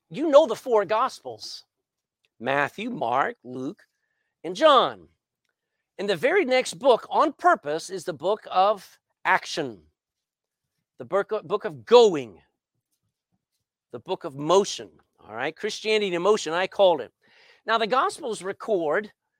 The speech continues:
uh, the life and the words of Jesus Christ, but they're followed by the effect of those words in his life. So it's one thing for us to hear, it's another thing to do. We learned that all last year.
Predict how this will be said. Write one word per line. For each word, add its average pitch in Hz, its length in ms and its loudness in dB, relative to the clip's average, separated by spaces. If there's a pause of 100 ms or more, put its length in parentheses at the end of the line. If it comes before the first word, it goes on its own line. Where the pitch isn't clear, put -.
(200)
uh, 143 540 -2 (380)
the 160 80 -4
life 202 320 0
and 240 80 -6
the 208 60 0
words 196 300 0
of 175 80 -8
Jesus 175 400 -8
Christ, 196 540 -4 (1500)
but 202 120 -4
they're 311 120 2
followed 302 500 0
by 247 160 0
the 269 120 -4
effect 294 400 -4
of 254 100 -8
those 160 240 -6
words 139 400 -6
in 123 100 -10
his 139 220 -10
life. 117 480 -10 (1200)
So 208 360 4
it's - 140 -12
one 302 340 2
thing 214 420 -4
for 185 160 -12
us 196 220 -4
to 175 120 -14
hear, 208 520 -2
it's 165 140 -10
another 277 260 6
thing 202 140 -6
to 190 60 -12
do. 262 360 -2
We 139 140 -8
learned 220 200 -6
that 220 100 -8
all 254 140 -2
last 285 360 -8
year. 127 260 -20